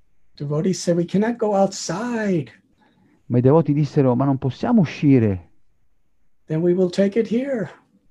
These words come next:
Speaker 2: Allora Prabhupada disse, "Allora la facciamo dentro."
Speaker 1: And Srila Prabhupada walked up and down the hallway of that hotel again and again and again for the same time as his morning walk.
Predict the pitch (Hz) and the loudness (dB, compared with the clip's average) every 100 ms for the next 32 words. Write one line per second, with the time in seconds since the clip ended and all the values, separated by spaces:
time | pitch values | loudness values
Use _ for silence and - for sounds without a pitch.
0 | _ _ - _ _ - 135 170 143 143 | _ _ -20 _ _ -2 4 6 6 6
1 | 151 143 139 - 147 175 196 151 151 - | 6 6 4 2 0 4 4 4 2 2
2 | 156 143 117 101 104 - - - _ - | 4 4 2 0 -8 -10 -18 -20 _ -20
3 | _ 147 139 - 185 190 190 190 190 185 | _ -14 -12 -4 -2 -2 0 0 2 0
4 | 180 190 196 208 208 214 208 202 185 190 | 2 0 0 0 0 0 -2 0 0 0
5 | 202 190 156 175 196 202 185 156 156 170 | 2 2 0 0 0 2 2 4 4 2
6 | 147 151 151 160 170 170 180 170 156 143 | -2 -2 -2 -2 -6 -4 -2 0 2 -2
7 | - - - - - 156 185 196 233 214 | -6 -14 -20 -20 -8 -4 -2 2 4 4
8 | 202 185 202 208 190 165 170 196 175 170 | 4 4 4 4 4 4 2 2 0 -2
9 | 165 - 175 196 190 151 151 170 175 180 | -2 0 2 2 0 -2 0 2 0 0
10 | 185 - 170 180 196 185 190 175 156 | -4 -4 -4 -2 -2 -2 -4 -6 -10